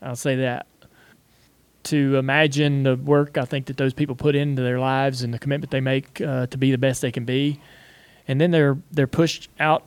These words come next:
in front of the world, you know, on this stage to compete and, and succeed. And only one, only a few get to, uh, enjoy, uh, success.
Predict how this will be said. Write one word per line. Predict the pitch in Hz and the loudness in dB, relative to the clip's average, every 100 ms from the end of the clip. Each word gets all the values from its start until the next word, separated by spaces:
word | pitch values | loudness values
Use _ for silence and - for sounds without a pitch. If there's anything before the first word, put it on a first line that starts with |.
| - | -4
in | 147 | -4
front | 143 170 151 | -2 0 2
of | |
the | 127 | 2
world, | 131 165 120 | 4 4 2
you | 117 | 0
know, | 120 123 | -2 -2
on | 127 | -4
this | 123 - | -4 -4
stage | - 143 120 113 - _ - _ | -4 -2 -2 -6 -10 _ -20 _
to | - 127 - | 0 0 -2
compete | - 101 196 - - _ - | -6 -2 -2 -4 -10 _ -10
and, | 113 117 - | -8 -8 -8
and | 123 123 | -8 -8
succeed. | 131 - - 151 123 110 - - | -8 -2 -2 -2 -6 -12 -18 -6
And | 139 135 131 | -2 0 2
only | 147 139 | 2 2
one, | 143 156 147 131 - - - - _ | 4 4 4 2 -4 -20 -20 -20 _
only | 151 160 | 2 4
a | 135 | 2
few | - 220 135 | 2 2 4
get | 127 143 - | 2 -2 -2
to, | - 139 127 117 117 | -2 0 2 0 -2
uh, | 123 123 | -4 -6
enjoy, | 135 120 143 143 135 131 - _ _ _ _ _ _ _ | -6 2 6 6 6 4 -2 _ _ _ _ _ _ _
uh, | 127 120 117 | -6 -4 -4
success. | - - - 196 - - - | -6 -2 2 2 0 -8 -14